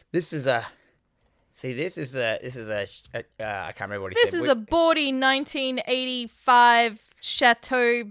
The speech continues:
Speaker 2: below
Speaker 1: Yeah,
Speaker 2: the
Speaker 1: yeah, but he goes like,
Speaker 2: knee."
Speaker 1: "It's a hundred and twenty dollars a bottle." And then, like, I was just like, "That's really not expensive for wine, eh?"
Speaker 2: No, I can't tell the difference between a seven hundred dollar bottle of wine and a seven dollar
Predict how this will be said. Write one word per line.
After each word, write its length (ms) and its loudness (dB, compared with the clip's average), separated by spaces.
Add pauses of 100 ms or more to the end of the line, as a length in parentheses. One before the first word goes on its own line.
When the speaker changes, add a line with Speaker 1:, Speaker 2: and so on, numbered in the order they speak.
(120)
Speaker 2:
below 540 2
Speaker 1:
Yeah, 240 -4 (160)
Speaker 2:
the 320 8
Speaker 1:
yeah, 100 8
but 160 6
he 60 4
goes 140 10
like, 140 4
Speaker 2:
knee." 60 -4
Speaker 1:
"It's 100 -4
a 100 0
hundred 340 0
and 80 -6
twenty 260 0
dollars 280 4
a 40 -2
bottle." 600 4 (1080)
And 140 2
then, 140 2
like, 420 2
I 200 2
was 220 -6
just 140 -10
like, 200 2 (160)
"That's 360 -4
really 360 0
not 180 -2
expensive 480 -10
for 140 -12
wine, 360 -8
eh?" 100 -4
Speaker 2:
No, 380 0
I 140 6
can't 280 4
tell 200 2
the 100 -4
difference 440 -6
between 340 -8
a 60 -6
seven 340 -4
hundred 280 -6
dollar 240 0
bottle 240 -4
of 60 -2
wine 300 -2
and 160 -8
a 60 -8
seven 460 -8
dollar 260 2